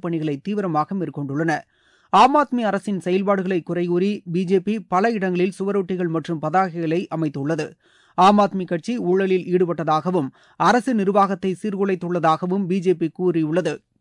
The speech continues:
தில்லியில் ஏற்பட்டுள்ள காற்று மாசுபாட்டிலிருந்து மக்களை மீட்பதற்கு உறுதியான நடவடிக்கைகள் எதையும்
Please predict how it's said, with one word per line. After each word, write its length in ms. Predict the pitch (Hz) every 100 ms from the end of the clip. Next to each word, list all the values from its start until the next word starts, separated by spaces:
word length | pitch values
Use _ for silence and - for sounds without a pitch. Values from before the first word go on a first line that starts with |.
| _ _ _ _ _ _ -
தில்லியில் 360 | 214 269 285 254
ஏற்பட்டுள்ள 640 | 214 214 214 202 208 233
காற்று 360 | 214 185 190 202
மாசுபாட்டிலிருந்து 840 | 180 180 180 180 170 175 165 202
மக்களை 400 | 190 156 185 185
மீட்பதற்கு 520 | 160 160 175 170 160
உறுதியான 540 | 226 175 165 165 180 208
நடவடிக்கைகள் 640 | 160 170 180 180 175 170
எதையும் 400 | 147 156 175 175